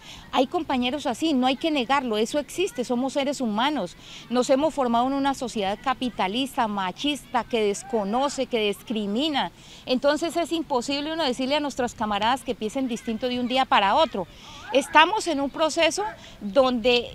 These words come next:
donde desde el momento que decidimos a dar ese gran paso, desde, a partir de ese momento empezamos a recibir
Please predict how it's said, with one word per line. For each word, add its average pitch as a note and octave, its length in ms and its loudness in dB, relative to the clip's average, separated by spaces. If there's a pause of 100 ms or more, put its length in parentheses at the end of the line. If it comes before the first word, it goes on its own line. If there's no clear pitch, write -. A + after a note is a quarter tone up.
donde A#3 460 2
desde A#3 200 0
el A#3 80 2
momento A#3+ 640 4
que B3 80 -2
decidimos A#3 720 -2
a G#3 60 6
dar A3 200 4
ese C4+ 220 -2
gran C#4 340 4
paso, C4 460 4 (340)
desde, A#3 440 4
a A#3+ 80 2
partir C4+ 400 0
de D#4+ 100 2
ese E4 160 -4
momento C4+ 400 -2
empezamos B3+ 540 -2
a C#4 60 2
recibir A#3 440 -2